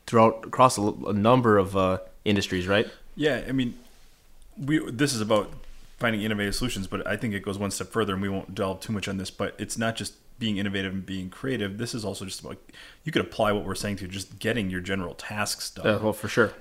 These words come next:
Speaker 2: Um, this really works across the board. We're keeping it on the innovation side to just be fresh and have relevancy and play off of trending type things, um, which fits in very appropriately with the digital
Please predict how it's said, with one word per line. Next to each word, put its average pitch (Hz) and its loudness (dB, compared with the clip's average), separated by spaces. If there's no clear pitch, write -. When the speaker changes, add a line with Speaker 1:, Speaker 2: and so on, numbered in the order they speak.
Speaker 2:
Um, 98 -2
this 120 -4
really 123 0
works 107 0
across - -2
the 104 -6
board. 101 -2
We're 104 0
keeping 107 -4
it 101 -4
on 92 -6
the 95 -6
innovation 95 -6
side 92 -6
to 95 -6
just 95 -10
be 98 -8
fresh - -2
and 92 -8
have 95 -8
relevancy 101 -2
and 92 -8
play 101 -2
off 95 -2
of 95 -8
trending 131 4
type 113 0
things, 101 -4
um, 98 -8
which 113 -6
fits - -4
in 107 -2
very 110 2
appropriately 98 -4
with 98 -10
the 98 -6
digital 98 -4